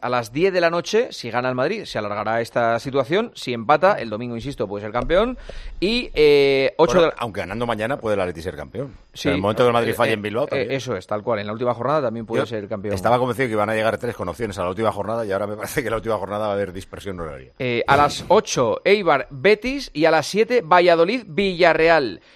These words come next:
Speaker 1: Eh, sobre el partido del Real Madrid, Zidane no tiene ni a Ramos, ni a Varane, ni a Carvajal, ni a Marcelo, ni a Mendy, ni a Lucas Vázquez por lesión. Sí va a estar Odriozola, que ha superado las molestias, y Zidane ha vuelto a convocar a los canteranos Miguel Gutiérrez y Blanco.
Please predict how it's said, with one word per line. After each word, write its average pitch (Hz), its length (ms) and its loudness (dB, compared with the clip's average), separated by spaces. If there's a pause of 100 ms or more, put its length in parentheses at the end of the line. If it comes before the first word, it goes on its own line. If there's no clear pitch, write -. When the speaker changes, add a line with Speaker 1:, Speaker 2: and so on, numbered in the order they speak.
(140)
Speaker 1:
Eh, 123 460 0
sobre 151 400 2
el 151 80 0
partido 190 400 4
del 226 140 4
Real 208 160 4
Madrid, 151 260 0
Zidane 185 300 2
no 208 260 2
tiene 110 540 -4
ni 139 180 -2
a 151 60 4
Ramos, 135 340 0
ni 135 100 -4
a 135 60 2
Varane, 127 280 0
ni 120 40 -6
a 117 60 -6
Carvajal, 127 420 2
ni 123 80 -4
a 123 40 -4
Marcelo, 120 360 -2
ni 117 80 -6
a 117 60 -6
Mendy, 123 260 -4
ni 127 80 -6
a 117 80 -2
Lucas 156 320 2
Vázquez 220 400 4 (240)
por 220 220 6
lesión. 180 480 0 (180)
Sí - 260 -2
va 240 60 6
a 214 40 6
estar 180 180 4
Odriozola, 160 500 2
que 202 60 0
ha 165 40 0
superado 151 300 2
las 131 160 2
molestias, 135 560 -2 (380)
y 180 320 0
Zidane 165 260 4
ha 202 40 2
vuelto 175 180 2
a - 20 4
convocar 165 300 4
a - 20 4
los 147 80 -2
canteranos 139 720 0
Miguel 139 320 -4
Gutiérrez 180 480 -2
y 135 100 -6
Blanco. 117 460 -4